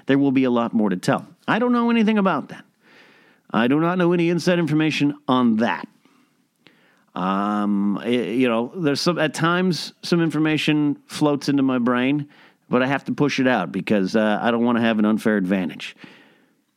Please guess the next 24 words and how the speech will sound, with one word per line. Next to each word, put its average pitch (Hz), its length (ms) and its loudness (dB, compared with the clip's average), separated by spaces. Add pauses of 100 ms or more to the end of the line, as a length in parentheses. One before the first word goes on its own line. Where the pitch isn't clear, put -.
(160)
But 104 100 -2
as 107 100 -2
far 165 100 2
as 180 120 -2
the 131 60 2
T 135 200 2
V 123 160 0
show 117 240 0
now, 101 500 0
if 110 420 -2 (140)
the 127 160 2
Old 208 240 0
Republic's 175 560 0
off 139 260 -2
the 107 120 -2
table, 127 760 -4 (1500)
I 160 240 0
really 220 640 2
am 202 180 2
looking 160 540 -2 (1200)
at 135 240 0
what 143 220 0
Favreau 170 500 0
knows 180 640 0